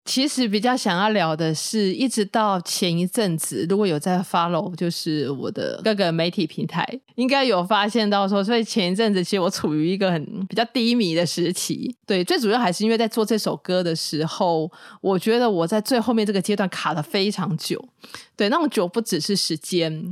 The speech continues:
还有的是就是心态。对，我就觉得自己在可能编曲上面，当然还不是说真的很纯熟嘛，觉得我在于比如说声音的和谐上，或者是混音的知识上，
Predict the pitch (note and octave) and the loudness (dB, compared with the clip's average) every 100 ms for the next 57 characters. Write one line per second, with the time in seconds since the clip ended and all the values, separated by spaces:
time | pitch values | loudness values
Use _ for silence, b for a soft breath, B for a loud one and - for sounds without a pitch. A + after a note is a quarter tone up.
0 | F#3 G3+ F#3+ G3 D3+ D#3 D3+ - G#3 F#3+ | -2 0 2 2 0 -2 -4 -4 -2 0
1 | E3 D3 D#3+ F#3+ F3 F3+ - G#3 G3+ - | 0 -2 -4 -4 -2 -2 0 0 -2 -2
2 | A3+ - G3+ - _ F#3+ D#3 F3+ D#4 - | -4 -4 -8 -16 _ -2 0 2 0 2
3 | A3 G#3+ F#3+ B3+ G#3 D#3+ - G#3 F#3+ E3+ | 2 2 0 -2 0 -2 2 2 2 0
4 | D#3 F3 E3+ E3 D#3+ - A#3+ A#3 A#3 - | -2 -2 0 0 -2 -2 0 2 0 0
5 | F#3 D#3 - G#3+ F#3 F#3+ G3 F3+ D#3+ D3+ | -2 0 0 0 2 2 2 0 -2 0
6 | A3+ A3+ F3 F3 F3 F#3+ A#3 A#3 A3 A3+ | 2 2 0 0 0 0 0 0 0 2
7 | G#3 E3 - F#3 D3+ F#3+ - C#3+ C3+ B2 | 2 0 -2 -2 -2 -2 -2 -2 -2 -4
8 | B2+ - _ - G#3+ G3+ C#3+ C#3+ A3+ G#3 | -4 -6 _ 0 2 2 0 -2 0 2
9 | F3 D3 C#3+ D#3 D3+ F#3 G3 - G3 F#3+ | 2 0 0 -2 -2 -2 -2 0 0 2
10 | F#3 D#3+ D#3 D#3+ - - F3 - - - | 0 -2 -2 -2 -2 -4 -4 -2 0 -2
11 | A#3 F#3+ - A3 F#3 D3+ - - G#3+ F3+ | -6 -8 -2 0 0 -2 -2 -2 0 2
12 | E3 D3 - D#3+ D#3+ F#3+ F#3+ F#3 D3+ - | 0 -2 0 0 2 0 0 0 -2 -4
13 | E3+ E3 - F3 C#3 - D3+ - | -4 -4 -2 -4 -4 -2 -2 -2